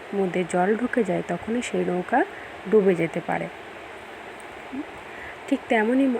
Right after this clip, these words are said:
আমরা মনুষ্যগণ যখন সংসার করি তাতে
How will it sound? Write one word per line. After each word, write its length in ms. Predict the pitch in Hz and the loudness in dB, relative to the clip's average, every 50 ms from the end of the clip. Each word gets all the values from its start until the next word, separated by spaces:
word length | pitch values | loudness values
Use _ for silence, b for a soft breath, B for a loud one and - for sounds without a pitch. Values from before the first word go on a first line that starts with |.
| 226 | 0
আমরা 220 | 220 214 220 226 233 | 0 0 0 2 2
মনুষ্যগণ 1900 | 226 208 196 196 220 233 - - - - - 208 190 196 208 226 - - - - - - - - - - - - 208 185 185 202 190 180 175 175 190 196 - - - 180 - | 2 2 4 2 2 0 -2 -6 -6 -2 0 0 0 0 -2 -6 -8 -14 -16 -16 -14 -14 -14 -16 -16 -14 -14 -10 -6 0 2 4 4 4 2 -2 -4 -6 -8 -10 -8 -4 -4
যখন 240 | 196 - 240 240 226 | -2 -2 -2 -4 -4
সংসার 540 | - - 220 185 180 185 185 - 240 226 226 - | -4 -4 -4 -4 -4 -4 -4 -4 -2 -2 -2 -2
করি 240 | - 185 175 180 196 - - - - - - - - - - - - - - | -2 -4 -2 -4 -6 -8 -10 -14 -14 -16 -16 -16 -16 -16 -16 -16 -16 -8 -2
তাতে 280 | - 185 185 - 247 | 0 0 0 2 0